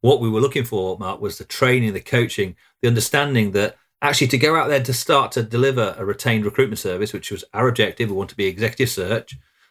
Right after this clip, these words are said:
um, we had to understand that there's a process behind that. And the process wasn't just say, "Hi, I'm a recruiter and I, I work on retained, uh, you know, retained assignments only." Well, why? What's the benefit to the client? So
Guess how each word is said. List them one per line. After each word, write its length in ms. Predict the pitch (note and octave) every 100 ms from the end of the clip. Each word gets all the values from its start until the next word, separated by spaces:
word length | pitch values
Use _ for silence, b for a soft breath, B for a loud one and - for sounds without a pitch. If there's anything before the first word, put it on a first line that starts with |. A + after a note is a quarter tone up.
| -
um, 320 | A2 A2 A2+ -
we 500 | B2+ B2+ D3 D3 C#3
had 160 | B2+
to 60 | C3+
understand 540 | A#2+ A#2 - D3+ A#2
that 180 | A2+ -
there's 220 | A#2+ A2
a 40 | A#2
process 680 | - - D3 D#3+ - A2 -
behind 420 | G#2 G#2+ G2 F#2
that. 340 | F2 D#2 - - _ _ _ _ -
And 80 |
the 60 | A2
process 480 | - F3+ F3 A2+ G#2+
wasn't 260 | C#3+ B2+
just 140 | A#2+ A#2
say, 180 | B2 A2+ B -
"Hi, 360 | C#3 B2+ G#2+
I'm 160 | A2+ A#2
a 60 | A#2
recruiter 460 | A#2+ C#3+ A#2+ A#2+
and 360 | D#2+ A#2 A2 G#2
I, 180 | A2+ A2+
I 140 | - A2
work 300 | A#2 A2+ A2+
on 100 | G#2+
retained, 480 | G#2 A#2+ G#2+ G#2 -
uh, 40 |
you 140 | A2+ G2
know, 100 | G2+
retained 380 | A2+ - A2+ G#2+
assignments 420 | A#2 G#2+ G#2 -
only." 440 | A2+ G2+ E2+ A2 - _ -
Well, 280 | B2 A#2+ G#2+
why? 520 | G#2+ B2 B2+ D2+ - _
What's 220 | B2 A#2 A#2
the 60 |
benefit 360 | A#2 A2+ - -
to 80 | G#2
the 80 |
client? 340 | G2+ B2 A2+ -
So 180 | A2+